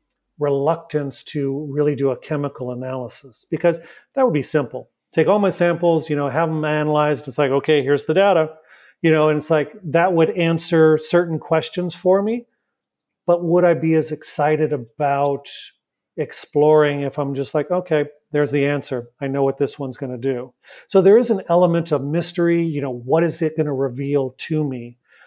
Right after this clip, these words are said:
um, that, that excites me about these projects, and excites me about exploring something like Japanese whiskey, which was a huge surprise to me. You know,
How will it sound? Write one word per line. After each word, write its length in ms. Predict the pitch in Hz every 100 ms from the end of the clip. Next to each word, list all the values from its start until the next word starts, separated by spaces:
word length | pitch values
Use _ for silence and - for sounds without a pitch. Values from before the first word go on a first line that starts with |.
| _
um, 560 | 156 147 143 143 143 131 _ _ _ _
that, 340 | 139 147 147 156
that 160 | 143
excites 500 | 139 - 160 151 151
me 80 | 147
about 320 | 135 131 135
these 200 | 135 131
projects, 720 | - - 139 131 143 139 - -
and 420 | 170 208 202 - _ _ _ _ -
excites 540 | 170 - 160 180 -
me 100 | 180
about 340 | 175 147 160
exploring 760 | 165 160 - 151 143 165 165 170
something 500 | 165 170 160 - 165
like 300 | 160 160 160 - _ _ _ -
Japanese 680 | 123 160 170 165 180 202 113
whiskey, 400 | 123 123 - 135
which 240 | 135 135
was 140 | 151 135
a 100 | 135
huge 720 | - - - 226 240 208 -
surprise 540 | - - 139 131 131 -
to 100 | 131
me. 320 | 123 120 120 _ _ _
You 100 | 151
know, 480 | 156 156 156 160